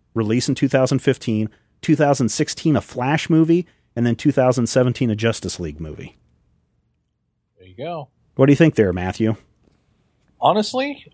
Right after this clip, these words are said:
Speaker 2: I think good. Uh, this is my problem. This is, I actually, uh, tweeted something to this effect today, is if we're, I mean, if we're ever going to get to the point where people are saying, "Yes, these movies are exciting,"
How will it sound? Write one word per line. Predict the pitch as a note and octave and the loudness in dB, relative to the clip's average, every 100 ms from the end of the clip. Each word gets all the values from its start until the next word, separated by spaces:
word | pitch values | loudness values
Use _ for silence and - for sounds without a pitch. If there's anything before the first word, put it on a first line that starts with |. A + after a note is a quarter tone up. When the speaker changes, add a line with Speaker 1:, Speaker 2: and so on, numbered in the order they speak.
| - | -4
Speaker 2:
I | A#2+ C3+ C#3 C#3 C#3+ C#3 C#3 - | 2 2 4 2 0 -4 -6 -6
think | D3 D3 - A#2+ | -6 -6 -10 -10
good. | C3+ C3 G2 F#2+ - _ _ _ _ _ _ _ _ _ _ _ _ _ _ | -4 -2 -4 -10 -20 _ _ _ _ _ _ _ _ _ _ _ _ _ _
Uh, | - - D3 D3 C#3+ | -10 -8 -10 -12 -14
this | C#3+ C#3+ G#3+ - | -6 0 0 0
is | F#3+ | -4
my | D3 C3 B2+ | 0 2 2
problem. | - A2 G2+ | 2 2 2
This | B2 C#3 | -2 -2
is, | A#2 | -6
I | A2+ A2+ | 0 2
actually, | B2 A#2 - G#2+ G#2+ G#2 | 2 0 -4 -2 0 0
uh, | G#2 | 0
tweeted | - C3 A2+ G#2+ | 0 -2 -2 -2
something | A2+ G#2 A2+ | -2 0 -2
to | G2 | -4
this | G2+ F#2+ | -8 -8
effect | G2+ G#2 G2 - | -4 -2 -2 -4
today, | - G2 G2 G#2 G2+ _ - - _ | -6 -2 -2 -2 -6 _ -20 -20 _
is | C3+ C3 - | 0 0 2
if | F3+ F#3 - - | 2 2 -4 -14
we're, | C#3+ D3 D3+ C#3 | -6 0 0 0
I | C3+ | 0
mean, | C3 C3 | 0 0
if | B2+ | 0
we're | D#3+ D#3 | 0 2
ever | F#3 G3+ | 2 2
going | F#3 F3+ F3 | 2 2 0
to | D#3 | -2
get | D3 D3+ D3 | -2 -2 -2
to | - | -4
the | C#3 | -8
point | A#2+ C#3 C3+ | -2 0 0
where | B2 A#2+ | 0 -2
people | - B2 A#2+ A#2 | -4 -4 -2 0
are | A2 A2 | 0 0
saying, | - A#2+ A2+ A2 | 0 0 0 0
"Yes, | B2+ C#3+ B2 - | 2 0 0 -4
these | B2+ B2+ | -4 -2
movies | C3+ B2 A2+ | -2 -2 0
are | A#2+ | 0
exciting," | A2 - A2 C3+ | 0 2 2 0